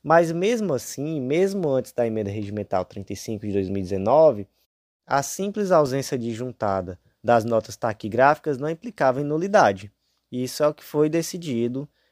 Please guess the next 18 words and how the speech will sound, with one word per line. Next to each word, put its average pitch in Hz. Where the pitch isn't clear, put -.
pelo 135
S 120
T 156
J 113
em 147
vários 113
momentos. 156
E 185
apenas 139
em 113
casos 107
excepcionais 135
era 135
possível 202
interpor 139
esses 104
embargos 98
declaratórios 117